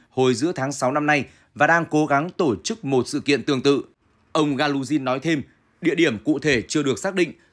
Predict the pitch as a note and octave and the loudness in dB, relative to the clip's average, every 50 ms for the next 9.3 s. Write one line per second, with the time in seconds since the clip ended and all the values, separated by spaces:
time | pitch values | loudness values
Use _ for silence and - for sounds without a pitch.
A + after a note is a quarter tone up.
0 | _ - - D3+ C#3 D3 D3 B2+ - _ _ - D3 D#3+ D3 C#3+ C3 D#3 F#3 - | _ 0 0 2 2 2 0 0 -2 _ _ -2 -2 0 0 0 -2 -2 -4 -4
1 | - G3+ F#3+ F#3 D3+ D#3 - - D3+ B2 G#2+ - C3 C3 A#2+ G#2 - C#3 B2+ A2 | -6 -6 -4 0 0 -2 0 0 -2 -4 -2 -2 -2 -4 -4 -4 -6 -6 -6 -6
2 | - - C3 C3 B2+ A#2 G2 D#2+ - _ _ _ _ _ - D3+ D#3 C#3+ D3 D#3+ | -6 -6 -2 0 0 0 0 -4 -12 _ _ _ _ _ 0 2 2 2 2 0
3 | E3+ E3 - F3 C3+ B2+ B2 C#3+ D3+ C#3 C3+ B2+ A#2+ A2 A2+ B2 G#2+ A#2+ - E3 | -2 0 0 -4 -4 -4 -2 -4 -4 -2 -2 -4 -4 -2 -2 -4 -4 0 0 0
4 | D#3 - - _ _ _ _ _ - - G#3 G3 E3+ D#3+ F3 G3 F#3 C3+ B2 - | -2 -2 -8 _ _ _ _ _ -6 -6 -4 0 2 0 2 2 0 -4 -2 -4
5 | A#2+ C3+ D#3+ D#3+ C#3+ B2+ B2 G#2+ - - C3 - - C3 B2+ A#2+ G2+ D#3 D#3 D#3+ | -4 -4 -2 -2 0 0 0 0 -2 -4 -6 -6 -4 -4 -4 -2 -2 -2 -2 0
6 | D#3+ C3+ A#2 G#2 - _ _ _ _ _ _ _ _ _ _ _ - - C3+ C3 | 0 -2 -2 -4 -10 _ _ _ _ _ _ _ _ _ _ _ -2 0 0 0
7 | C3 B2 B2+ C3+ C3+ C3+ C3+ A2+ C3+ C#3 B2+ A#2+ - C#3 B2 B2+ C3 F3 G#3+ - | 0 0 0 0 0 0 0 0 0 0 0 0 0 -2 0 2 2 0 0 0
8 | - B2 A#2 B2 C#3 C3+ C3 D3 E3+ D#3 B2 - - C#3+ C#3 C3+ A#2+ C#3 C#3 B2+ | -4 -6 -4 0 0 2 0 0 0 0 -4 -2 -2 -4 -2 -2 -2 -2 -2 -2
9 | B2 G2+ C3 A#2 G#2+ | -2 -2 -2 -2 -2